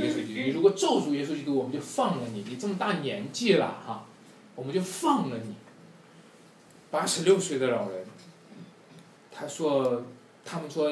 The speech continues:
：“如果你不去咒诅耶稣基督，我们就用火烧死你。”你知道，在那个时候，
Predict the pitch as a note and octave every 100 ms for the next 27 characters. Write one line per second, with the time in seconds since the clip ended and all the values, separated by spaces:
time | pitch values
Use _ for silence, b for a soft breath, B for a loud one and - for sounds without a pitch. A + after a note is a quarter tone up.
0 | C3+ C3 E3+ C3+ B2+ - F4+ D#4+ G3+ -
1 | - - A#3 E3+ - E4 - - B2 A#2+
2 | B2 A#2+ A2 A2+ A2+ G#2+ A2+ B2 B2+ B2
3 | - - - - - G#2+ - - - -
4 | - - - - - - - - - -
5 | - - B2 B2+ B2 B2+ B2 B2 A#2 -
6 | A#2